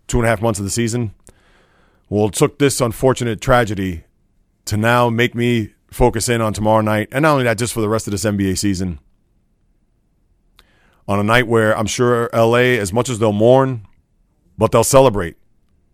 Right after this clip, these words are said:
the loss of Kobe Bryant. And then lastly, just talking about LeBron, to think that Saturday night he surpassed Kobe Bryant on the all-time scoring list. He's now third all-time. And, of course, had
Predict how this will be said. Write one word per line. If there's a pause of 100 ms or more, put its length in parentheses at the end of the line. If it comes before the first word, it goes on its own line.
the
loss
of
Kobe
Bryant. (1400)
And
then
lastly,
just
talking
about
LeBron, (360)
to
think
that
Saturday
night (1160)
he
surpassed (720)
Kobe
Bryant
on
the
all-time
scoring
list.
He's
now
third
all-time. (1300)
And,
of
course,
had